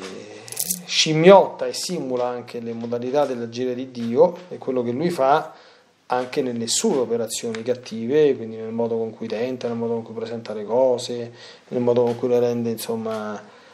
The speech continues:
attendibili, eccetera. Quindi, eh, è la scimmia, per questo che bisogna fare grandissimo discernimento, eh, perché, eh, questo ce l'abbiamo anche, tra l'altro, le, come dire, le prime, mm,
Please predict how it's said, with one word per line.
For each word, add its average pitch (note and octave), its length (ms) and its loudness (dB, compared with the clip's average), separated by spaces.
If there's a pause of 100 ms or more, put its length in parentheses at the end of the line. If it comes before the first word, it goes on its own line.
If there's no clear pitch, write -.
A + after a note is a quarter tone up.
(120)
attendibili, A#2+ 840 -2
eccetera. G#2 460 -6 (100)
Quindi, F#2 320 -10
eh, - 140 -12 (580)
è D3 140 6
la C#3 100 10
scimmia, C3+ 360 6
per A#2 100 2
questo D#3 220 6
che D#3 40 0
bisogna C3+ 220 6
fare B2 240 10
grandissimo B2+ 640 4
discernimento, D3 1040 6 (720)
eh, G#2 440 -6
perché, F3+ 560 8
eh, A2+ 1160 -8
questo B2 240 -2
ce A#2 120 2
l'abbiamo A#2+ 380 4
anche, A#2+ 240 2
tra A#2 140 4
l'altro, A#2 380 2
le, A2+ 260 0 (1300)
come G#2+ 200 -2
dire, A2 180 2
le A2 100 0
prime, C3+ 560 6
mm, A#2+ 240 -8